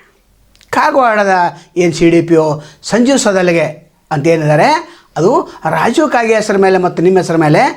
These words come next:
ಹಣವನ್ನು ಎಸೆದುಕೊಳ್ತಾ ಇದ್ದಾರೆ. ಐದು ವರ್ಷ ಆಯ್ತು ಈತ ಒಂದೇ ಸ್ಥಳದಲ್ಲಿ. ಈತ ಸ್ವಂತ ವೇತನ ಮೇಲೆ ಬಂದ, ಅವ್ನು ಸಿ ಡಿ ಪಿ ಆಗಲಿಕ್ಕೆ ಬರೋದನ್ನಿಲ್ಲ, ಎಫ್ ಡಿ ಶೀತ. ಇದೇ ಆಗಿ ಯಾವ ರೀತಿ ಈತ ಬಂದ?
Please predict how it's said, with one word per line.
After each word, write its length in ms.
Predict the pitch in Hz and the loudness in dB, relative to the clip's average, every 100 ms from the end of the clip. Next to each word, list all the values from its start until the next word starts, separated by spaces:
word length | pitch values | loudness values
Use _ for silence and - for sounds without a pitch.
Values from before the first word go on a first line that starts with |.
| - - - - | -10 -20 -20 -6
ಹಣವನ್ನು 580 | 202 262 269 247 220 | -2 2 2 2 0
ಎಸೆದುಕೊಳ್ತಾ 560 | 202 220 190 196 170 180 | -2 -2 -2 -2 0 0
ಇದ್ದಾರೆ. 640 | 160 151 139 123 113 - _ _ _ _ _ _ _ _ _ _ - | 0 0 -2 -4 -10 -18 _ _ _ _ _ _ _ _ _ _ 0
ಐದು 220 | 302 269 | 2 2
ವರ್ಷ 220 | 226 233 196 | 0 0 -2
ಆಯ್ತು 420 | 180 175 165 156 | 0 0 0 0
ಈತ 180 | 156 160 170 180 - - | 0 0 0 -2 -10 -8
ಒಂದೇ 380 | 139 202 214 240 | -2 0 0 -2
ಸ್ಥಳದಲ್ಲಿ. 520 | 226 208 190 175 151 | -2 -2 0 -2 -4
ಈತ 380 | 151 - _ - 285 180 151 - - | -8 -20 _ -2 0 0 -4 -12 -8
ಸ್ವಂತ 320 | - 277 285 | -2 -2 0
ವೇತನ 320 | 254 214 214 202 | 0 0 -2 0
ಮೇಲೆ 220 | 190 185 | 0 0
ಬಂದ, 200 | 175 170 | 0 0
ಅವ್ನು 140 | 160 | -2
ಸಿ 140 | 151 202 | -2 -2
ಡಿ 80 | |
ಪಿ 120 | 202 185 | 0 0
ಆಗಲಿಕ್ಕೆ 680 | 160 160 220 320 - - - | 0 -2 -2 -2 -6 -14 -2
ಬರೋದನ್ನಿಲ್ಲ, 520 | 175 233 240 214 185 175 | 0 2 2 0 0 2
ಎಫ್ 300 | 180 185 254 | 0 0 -2
ಡಿ 100 | 262 | 0
ಶೀತ. 220 | 220 170 160 143 - _ _ _ _ _ - | -2 0 0 -2 -10 _ _ _ _ _ -2
ಇದೇ 200 | 285 294 | 0 2
ಆಗಿ 440 | 254 214 202 - 208 | 2 2 0 0 0
ಯಾವ 180 | 185 | 2
ರೀತಿ 300 | 185 160 175 170 165 - - 170 | 0 -2 0 2 0 -4 -6 -2
ಈತ 160 | 147 | 0
ಬಂದ? 280 | 175 175 170 | 0 0 0